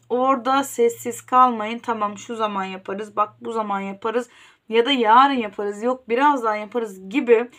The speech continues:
hani yapın da, bak yapın demiyorum aslında.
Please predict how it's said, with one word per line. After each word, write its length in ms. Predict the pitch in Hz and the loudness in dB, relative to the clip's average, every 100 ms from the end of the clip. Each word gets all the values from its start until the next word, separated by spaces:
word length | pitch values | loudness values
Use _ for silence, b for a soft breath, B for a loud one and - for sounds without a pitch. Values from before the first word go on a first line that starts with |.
| b | b
hani 400 | - 226 214 190 | -6 -4 -4 -2
yapın 840 | 208 220 _ _ - 349 320 240 202 | -2 -2 _ _ 2 2 4 0 2
da, 240 | 185 175 - _ - | 0 0 -6 _ -8
bak 200 | 202 - | -8 -8
yapın 460 | 202 233 247 269 247 | 2 2 2 -2 0
demiyorum 460 | 269 233 202 196 185 | 0 0 -4 -2 -2
aslında. 560 | 190 - 196 190 185 | -4 -6 -8 -4 -4